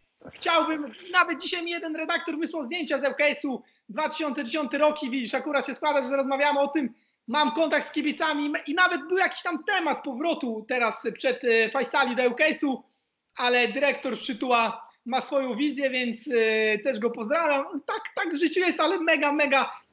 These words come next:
fajnie L K S, no, widzisz. Każdy klub ma jakąś swoją historię, więc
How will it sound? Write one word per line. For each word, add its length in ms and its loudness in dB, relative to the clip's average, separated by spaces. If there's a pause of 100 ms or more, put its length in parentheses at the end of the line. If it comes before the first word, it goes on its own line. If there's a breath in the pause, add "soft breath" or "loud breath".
fajnie 280 2
L 80 4
K 120 2
S, 220 0
no, 220 -10
widzisz. 360 -8 (100)
Każdy 320 0
klub 220 -4
ma 80 0
jakąś 260 0
swoją 280 -4
historię, 460 -4
więc 200 -6